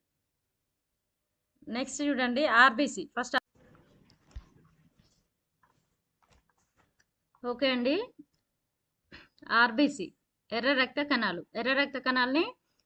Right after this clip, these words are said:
ఎరిథ్రోసైట్స్ అంటారు. ఎర్ర రక్త కణాలు ఎర్రగా ఉండడానికి కారణం ఏంటి? రక్తం ఎర్రగా ఉండడానికి కారణం హీమోగ్లోబిన్. హీమోగ్లోబిన్ అనే పదార్థం ఉంటుంది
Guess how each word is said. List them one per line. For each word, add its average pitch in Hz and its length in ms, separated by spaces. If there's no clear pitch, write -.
ఎరిథ్రోసైట్స్ 294 720
అంటారు. 170 300
ఎర్ర 247 200
రక్త 285 200
కణాలు 262 260
ఎర్రగా 277 380
ఉండడానికి 269 440
కారణం 233 360
ఏంటి? 170 180
రక్తం 254 340
ఎర్రగా 262 280
ఉండడానికి 247 440
కారణం 247 320
హీమోగ్లోబిన్. 208 680
హీమోగ్లోబిన్ 262 600
అనే 247 200
పదార్థం 233 400
ఉంటుంది 226 240